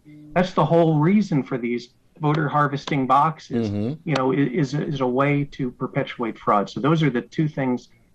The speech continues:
Speaker 1: I'm most concerned about, Illinois and nationwide, in terms of voter fraud.
Speaker 2: Felix, your response.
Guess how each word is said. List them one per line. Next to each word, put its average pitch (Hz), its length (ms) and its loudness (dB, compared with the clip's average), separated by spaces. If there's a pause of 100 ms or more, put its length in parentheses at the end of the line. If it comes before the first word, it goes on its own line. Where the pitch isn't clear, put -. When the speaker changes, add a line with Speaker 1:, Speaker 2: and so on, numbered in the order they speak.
(120)
Speaker 1:
I'm 120 80 -2
most 123 240 0
concerned 120 420 -4
about, 110 380 0 (680)
Illinois 127 640 0
and 127 380 -4 (100)
nationwide, 104 720 -6
in 101 100 -10
terms 98 300 -12
of 92 60 -10
voter 196 180 -8
fraud. 101 380 -12 (160)
Speaker 2:
Felix, 175 400 4
your 175 80 0
response. 123 580 -2